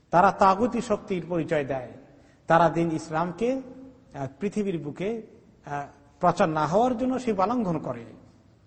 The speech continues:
আম ইয়াকুলুনা তাকাওয়ালাহ, নাকি তারা বলে যে আপনি এগুলো বসে বসে বানান, এটাও বলে, অভিযোগ দেয় আপনাকে, আপনি বানান, নিজে কথা রচনা করেন,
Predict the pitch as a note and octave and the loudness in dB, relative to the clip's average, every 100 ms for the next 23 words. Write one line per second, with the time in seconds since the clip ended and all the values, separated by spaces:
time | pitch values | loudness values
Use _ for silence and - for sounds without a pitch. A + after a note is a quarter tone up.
0 | _ _ _ _ _ _ _ - G3 G#3+ | _ _ _ _ _ _ _ 2 4 6
1 | A3 G#3+ G#3+ A3 G#3+ A3 A3 A3 A3 A3 | 6 4 2 0 2 0 2 2 2 2
2 | A3 G#3+ A3 A3 G#3+ A3 G#3+ F#3+ - - | 4 4 6 6 8 8 4 0 -12 -20
3 | - - - _ E3+ G3+ G#3+ A3 A3+ G3+ | -20 -20 -20 _ 0 0 2 4 6 6
4 | G#3+ A3 G3+ F#3+ F#3+ G#3 G3 G3 G3+ F3 | 6 4 2 2 0 0 0 2 0 0
5 | F3 G3 F#3 G3 E3 E3 E3 D#3+ D3 E3 | -4 -2 -4 -4 0 0 2 0 0 -4
6 | D#3+ F#3+ D#3+ D#3 D#3 D3+ D#3+ C#3+ C#3 C3 | 0 2 2 0 0 0 0 -2 -2 -4
7 | C3 A#2+ - - - - - - _ - | -6 -12 -14 -20 -20 -20 -20 -20 _ -4
8 | D3+ F3+ D3+ D#3 D3+ C#3 C#3 D#3+ D3+ D3 | -2 -2 0 0 0 -2 -2 -4 -4 -4
9 | D#3 G3 F3+ F3+ F#3+ F3 E3+ D#3+ E3 D3 | -4 -2 0 0 2 2 4 4 2 0